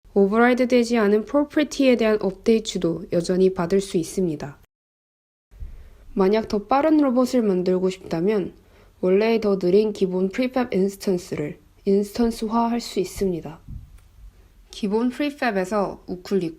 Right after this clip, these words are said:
후 Create, 프리팹 베리언츠를 눌러 이름을 바꾸겠습니다. 그리고 프리팹 모드를 열어 수정해 보겠습니다. 스피드를 십이로 올리겠습니다.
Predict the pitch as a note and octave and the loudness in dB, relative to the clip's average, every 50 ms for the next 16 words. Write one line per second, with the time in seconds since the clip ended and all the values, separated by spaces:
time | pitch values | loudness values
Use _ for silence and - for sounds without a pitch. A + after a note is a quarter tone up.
0 | - - A#3 B3 B3+ - - - _ - - A#3 A3+ G3+ F3 E3+ G#3 A3 - - | -10 -8 -8 -8 -8 -12 -18 -20 _ -8 -4 -2 -2 0 0 -2 -4 -6 -6 -14
1 | - - _ _ - _ - _ - _ - - A3+ A3+ A3+ - A3 G#3+ G#3 G#3 | -20 -20 _ _ -20 _ -20 _ -20 _ -6 -6 -6 -6 -4 -4 -4 -4 -4 -4
2 | - F3+ F3 F3 F3+ F3+ F3+ F3+ F3 - - F3+ F3 F3 E3 - D#3 D3+ D#3 F3 | -4 -4 -2 -2 -2 -2 -4 -4 -6 -8 -8 -6 -6 -6 -6 -6 -6 -6 -4 -4
3 | G3+ G#3+ - - F#3 F3 G3 G3+ A3 A3 G3+ F3 D#3+ - - F#3+ G3 G3+ G3+ - | -6 -6 -6 -6 -4 -4 -2 -2 -2 -4 -4 -6 -12 -8 -4 -2 -2 -2 -4 -6
4 | - E3+ D#3 D3+ D#3 - - - - _ _ _ _ - F#3+ F3 F3+ F3 G#3+ A#3 | -10 -10 -10 -10 -10 -12 -16 -16 -20 _ _ _ _ -10 -6 -6 -4 -2 -2 -4
5 | A#3 - - D4 C#4 C#4+ - C#4 C4 A#3 A#3+ A3+ G#3+ A3 G#3+ G#3 G#3+ G3+ F3+ E3 | -4 -4 -6 -8 -6 -4 -4 -4 -4 -2 -2 -2 -2 -2 0 0 0 0 0 -2
6 | D#3+ F3 G3 A3+ B3 - - - - - - B3+ B3 B3+ B3 A#3+ - F3+ G3 F#3+ | -2 -4 -6 -6 -8 -12 -18 -20 -10 -6 -4 -4 -4 -4 -6 -6 -4 -4 -4 -6
7 | F#3+ - - D#3+ D#3 D#3 D#3+ D#3 D#3 - - _ _ _ - _ - - - - | -6 -8 -10 -10 -8 -8 -10 -10 -10 -14 -20 _ _ _ -20 _ -20 -20 -20 -6
8 | _ C4+ C4 B3 C4+ C4 C4 C4+ C4+ C4 - - C#4 B3+ - G3+ G3 A3+ A3 G3 | _ -2 -2 0 0 0 0 0 -2 -2 -2 -4 -4 -2 -2 0 0 2 2 2
9 | F3 F3 F3+ G3+ G3+ G#3 G#3+ G#3 - - F3+ E3 D#3+ E3 D#3 D#3 D#3 | 2 2 0 -2 -2 -2 -4 -6 -4 -6 -6 -6 -6 -6 -8 -10 -12